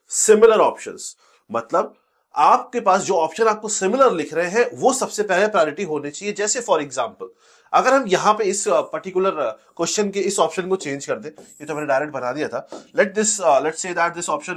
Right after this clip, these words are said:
will be around fifty। Now, when you will see this question, आप इस क्वेश्चन को देखोगे तो सबसे पहले आपने इसको तो टिक करना नहीं है, एक्सट्रीम ऑप्शन है। अब आपको सिमिलर ऑप्शंस कौन दिख रहे हैं? ये आसपास के दिख रहे हैं, तो मतलब इन दोनों में से कोई आंसर होगा।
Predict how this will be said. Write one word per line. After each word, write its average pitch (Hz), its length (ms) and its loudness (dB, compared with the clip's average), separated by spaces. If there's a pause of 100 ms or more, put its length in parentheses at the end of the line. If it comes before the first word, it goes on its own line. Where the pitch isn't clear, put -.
will 151 140 -6
be 156 160 -4
around 147 280 -2 (240)
fifty। 180 220 -10 (1200)
Now, 202 220 6 (840)
when 220 180 2
you 285 100 4
will 311 200 2
see 262 240 0
this 269 180 2
question, 151 240 0
आप 202 220 2
इस 233 80 -4
क्वेश्चन 220 320 -2
को 220 100 -2
देखोगे 180 320 -2
तो 254 60 -2
सबसे - 260 -2
पहले 226 160 6
आपने 233 200 4
इसको 233 160 0
तो 240 100 0
टिक 226 140 -12
करना 190 220 -2
नहीं 131 100 -12
है, 143 60 -10
एक्सट्रीम 175 260 -8
ऑप्शन 147 260 -8
है। 156 100 -16 (460)
अब 185 100 8
आपको 247 220 4
सिमिलर 202 280 4
ऑप्शंस 262 320 4
कौन 233 180 6
दिख 233 120 0
रहे 262 120 -2
हैं? 214 60 -4
ये 233 60 4
आसपास 226 360 2
के 247 100 -6
दिख 175 140 -6
रहे 160 80 -6
हैं, 143 60 -8
तो 202 60 -6
मतलब 208 260 -6
इन 214 120 -4
दोनों 240 180 0
में 233 80 -2
से 240 80 -8
कोई 226 120 -2
आंसर 185 280 -2
होगा। 113 200 -6